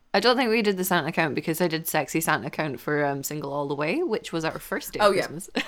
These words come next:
Speaker 1: <laughs>
Speaker 2: Ah, yes.
Speaker 1: So,
Speaker 2: Sexy Santas.
Speaker 1: sexy Santas. Um, yeah, it is immediate Christmas. I suppose, like, very, very quickly, I would like to give honourable mention to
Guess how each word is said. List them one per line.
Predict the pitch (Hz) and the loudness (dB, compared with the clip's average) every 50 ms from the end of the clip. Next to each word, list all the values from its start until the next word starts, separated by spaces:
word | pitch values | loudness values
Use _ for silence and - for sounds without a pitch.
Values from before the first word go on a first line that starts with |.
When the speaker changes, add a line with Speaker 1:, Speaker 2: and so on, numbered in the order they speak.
| - | 2
Speaker 1:
<laughs> | - - - - - - 185 - - - 185 | 2 2 2 2 2 2 2 2 2 0 0
Speaker 2:
Ah, | 190 202 - 285 - - - - | 0 2 0 -2 -4 -6 -12 -14
yes. | - - - - - - - 214 202 202 | -14 -14 -14 -14 -14 -12 -12 -12 -8 -6
Speaker 1:
So, | 190 - 196 180 156 | 0 2 4 4 4
Speaker 2:
Sexy | 147 139 - - 247 | 2 -2 -4 -8 -12
Santas. | - - - - - - - - - - - | -12 -12 -14 -14 -14 -18 -16 -14 -6 -4 -2
Speaker 1:
sexy | - 147 147 - - 165 | -2 -2 -2 -2 -2 -4
Santas. | - 156 147 147 - - 131 - - - | -2 -2 -4 -4 -4 -6 -6 -8 -4 0
Um, | 165 170 160 165 165 160 160 160 151 - - - _ _ _ _ _ _ _ _ _ - - | 0 2 2 2 0 0 -2 -6 -8 -8 -12 -18 _ _ _ _ _ _ _ _ _ -6 0
yeah, | 147 160 139 117 - - | 4 4 4 4 2 -4
it | - 170 165 160 180 | 0 2 4 4 4
is | 180 165 170 - - - | 2 0 -4 -8 -6 0
immediate | - 196 220 226 226 220 190 160 - | 2 2 4 4 4 4 4 4 2
Christmas. | - 147 151 139 139 | 2 -6 -6 -8 -6
I | - 170 | -6 -6
suppose, | 185 202 247 254 226 208 - | -6 0 2 2 4 4 2
like, | 156 156 151 - - - | -2 -4 -6 -8 -10 -4
very, | - 156 151 147 147 147 | -2 0 0 0 0 -2
very | 139 151 139 143 | -2 -6 -8 -8
quickly, | - - 143 - - - 135 135 135 - - - - - - - _ - | -6 -4 -6 -4 -4 -2 -2 -2 -4 -4 -16 -20 -20 -20 -20 -20 _ 0
I | 156 | 2
would | 185 190 196 160 | 2 2 2 2
like | 156 143 - - | 2 0 0 0
to | - | -4
give | - 117 127 - - - | -4 -4 -4 -4 -6 -6
honourable | - 139 131 139 139 147 | -6 -6 -4 -4 -2 -2
mention | 147 139 120 - - 143 135 131 | -2 -2 -2 -4 -6 -8 -8 -6
to | - 151 147 131 - | -2 0 0 0 0